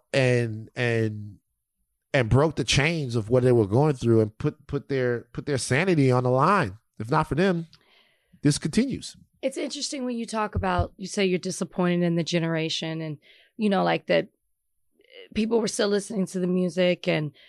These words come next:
Speaker 2: no, people were watching the tape and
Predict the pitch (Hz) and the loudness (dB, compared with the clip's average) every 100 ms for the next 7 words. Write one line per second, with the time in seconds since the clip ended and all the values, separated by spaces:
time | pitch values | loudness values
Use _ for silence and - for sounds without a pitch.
0 | _ 180 202 247 - - - 196 202 214 | _ 0 2 0 -6 -14 -12 -10 -8 -2
1 | 208 185 185 190 196 185 - 190 180 180 | 0 2 2 0 -2 -2 -2 0 2 2
2 | 175 185 165 | 0 -4 -4